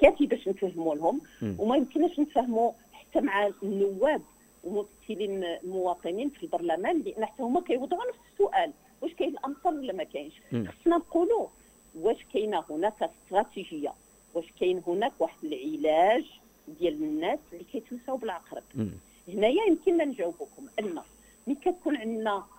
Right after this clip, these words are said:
Speaker 1: مية حالة ديال لسعة العقرب، عندنا غير عشرة في المية اللي كيكون هناك تسمم، لأن تسعين في المية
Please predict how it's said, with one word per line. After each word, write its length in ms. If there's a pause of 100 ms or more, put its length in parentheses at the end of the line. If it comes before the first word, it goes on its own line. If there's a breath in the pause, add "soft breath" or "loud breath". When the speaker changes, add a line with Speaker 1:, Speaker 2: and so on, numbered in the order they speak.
(200)
Speaker 1:
مية 380
حالة 280
ديال 560
لسعة 380
العقرب، 400 (360)
عندنا 240
غير 200
عشرة 240
في 140
المية 340 (260)
اللي 120
كيكون 320
هناك 340
تسمم، 420
لأن 420 (220)
تسعين 260
في 160
المية 320